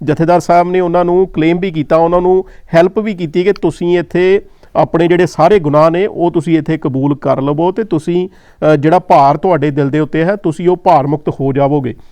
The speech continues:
ਅ, ਤੇ ਇੱਕ ਇੱਕ ਕਰਕੇ ਜਿਹੜੇ ਹੈ ਗੁਨਾਹ ਵੀ ਕਬੂਲੇ ਗਏ। ਦੂਜੀ ਤੁਸੀਂ ਗੱਲ ਕੀਤੀ ਕਿ,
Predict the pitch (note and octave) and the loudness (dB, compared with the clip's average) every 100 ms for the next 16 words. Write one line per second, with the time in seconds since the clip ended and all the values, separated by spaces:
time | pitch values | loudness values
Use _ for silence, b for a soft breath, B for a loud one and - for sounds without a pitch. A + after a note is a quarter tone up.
0 | b b - E3+ F3+ - A3 - F#3+ G3 | b b 0 2 4 2 0 2 0 0
1 | A#3+ - F3 E3+ F#3 D#3+ D#3+ E3+ E3+ D3 | -4 0 0 2 0 2 0 0 0 0
2 | D3 F3+ G3 F3+ C#3 C#3 C3+ C3 B2+ C#3+ | 2 2 0 -2 -2 0 0 0 -2 -2
3 | E3+ F3+ E3+ F3 E3+ D#3+ F3 F3+ E3+ F#3 | -2 -6 -6 -2 0 0 -4 -4 0 2